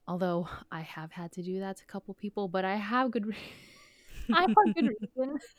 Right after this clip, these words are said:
Speaker 2: I mean, I've done it
Speaker 1: <laughs> For
Speaker 2: too.
Speaker 1: girls, uh, y-, we have reasons. <laughs>
Speaker 2: Oh, yeah.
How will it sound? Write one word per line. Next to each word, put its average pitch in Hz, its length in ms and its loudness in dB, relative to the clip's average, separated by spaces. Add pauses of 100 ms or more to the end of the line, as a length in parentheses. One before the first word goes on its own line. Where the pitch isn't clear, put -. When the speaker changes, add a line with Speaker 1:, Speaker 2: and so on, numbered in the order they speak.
(680)
Speaker 2:
I 214 120 -2
mean, 190 440 -2 (380)
I've 415 100 -2
done 403 220 2
it 359 140 -4
Speaker 1:
<laughs> 370 180 -8
For 339 100 6
Speaker 2:
too. - 40 8
Speaker 1:
girls, 381 340 8
uh, 294 140 0 (120)
y-, 294 140 6
we 330 180 10
have 349 220 12 (100)
reasons. 226 840 4
<laughs> - 60 -2 (520)
Speaker 2:
Oh, 285 80 2
yeah. - 260 -4